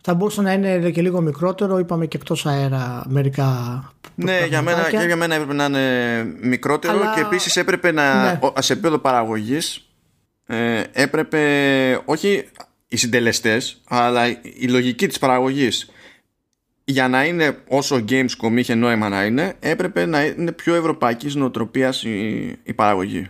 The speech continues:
Speaker 2: Δεν μπορώ να καταλάβω, γιατί αυτό δεν συμβαίνει έτσι απλά όταν είμαι εκεί. Στο περσινό Opening Night Live ήμουν εκεί. Δεν μπορώ να καταλάβω,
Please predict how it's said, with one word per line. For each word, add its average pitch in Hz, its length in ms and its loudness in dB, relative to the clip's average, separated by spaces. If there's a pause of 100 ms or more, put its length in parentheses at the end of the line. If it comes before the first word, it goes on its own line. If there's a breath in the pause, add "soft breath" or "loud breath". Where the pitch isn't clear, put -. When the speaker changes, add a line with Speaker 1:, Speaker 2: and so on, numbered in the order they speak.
Speaker 2:
Δεν 143 200 -2
μπορώ 151 220 2
να 135 100 2
καταλάβω, 127 560 0
γιατί 117 240 -2
αυτό 156 520 -2 (260)
δεν 180 200 -2
συμβαίνει 117 400 0
έτσι 110 160 -4
απλά 110 220 0
όταν 110 200 0
είμαι 107 140 2
εκεί. 107 240 -2
Στο 120 120 -8
περσινό 131 380 -2
Opening 139 260 0
Night 131 140 0
Live 214 220 -2
ήμουν 277 140 0
εκεί. 165 320 0 (1500)
Δεν 170 260 -2
μπορώ 175 160 2
να 165 120 2
καταλάβω, 123 720 2